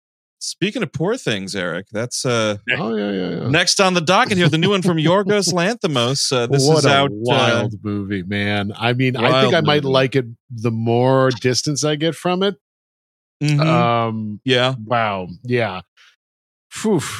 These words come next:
Speaker 3: I mean, to summarize this one, I guess it's, uh, <clears throat> it's sort of a sexy riff on Frankenstein.
Speaker 1: <laughs> Yeah. Yeah. It's like if, uh, Boris Karloff was wandering around that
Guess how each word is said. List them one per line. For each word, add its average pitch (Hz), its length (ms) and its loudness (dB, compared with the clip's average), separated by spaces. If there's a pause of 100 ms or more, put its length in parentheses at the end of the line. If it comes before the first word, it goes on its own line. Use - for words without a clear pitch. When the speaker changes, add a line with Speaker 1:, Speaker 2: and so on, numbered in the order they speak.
(120)
Speaker 3:
I 143 180 4
mean, 143 220 2
to 135 80 2
summarize 151 600 2
this 131 220 0
one, 123 140 0
I 110 80 0
guess 120 300 0
it's, - 260 -2
uh, 117 240 0 (260)
<clears throat> - 240 -20 (1120)
it's 131 220 -4
sort 214 160 4
of 185 100 2
a 131 220 2 (340)
sexy 175 640 2
riff 123 400 2
on 104 160 0
Frankenstein. 107 920 -2 (240)
Speaker 1:
<laughs> 131 160 -8 (120)
Yeah. 127 680 -2 (400)
Yeah. 135 160 4
It's 123 120 -2
like 131 200 0
if, 131 180 -2
uh, 113 380 0 (340)
Boris 151 300 0
Karloff 139 560 0
was 104 200 -8
wandering 120 440 -2
around 117 320 -2
that 110 200 -2